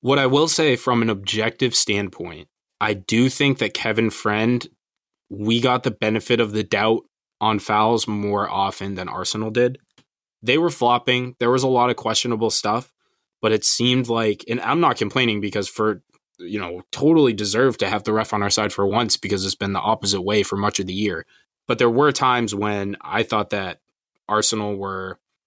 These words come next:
we, we had a couple, you know, cheap shots on them,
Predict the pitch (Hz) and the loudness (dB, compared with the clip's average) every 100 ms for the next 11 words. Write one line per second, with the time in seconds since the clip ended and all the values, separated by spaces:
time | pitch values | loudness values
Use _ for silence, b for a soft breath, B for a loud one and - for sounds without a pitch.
0 | _ 131 135 135 143 139 143 131 131 131 | _ 2 4 4 4 4 2 2 4 4
1 | 127 127 123 135 123 117 - 135 135 131 | 2 0 -6 -2 0 0 -2 0 0 0
2 | 135 127 127 127 127 127 127 | 2 0 0 0 0 -2 -6